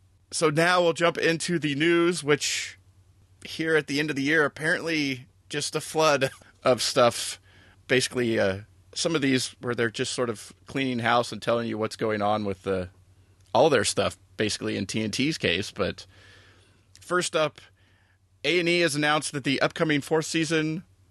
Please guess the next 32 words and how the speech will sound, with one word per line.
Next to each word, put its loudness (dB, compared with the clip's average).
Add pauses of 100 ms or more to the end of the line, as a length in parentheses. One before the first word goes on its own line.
of 2
Vikings 0
will 0
be 0
expanded 0
to -4
twenty 0
episodes, 0 (960)
but 2
it's -2
going 0
to 2
be 0
split 2
in -2
ten 0
episodes, 2
and -4
then -4
later 0
on 0
in -2
the -4
year, 2
another 0
ten 0
episodes. 0
So 2
while 2
it -4 (100)
will -8
be -2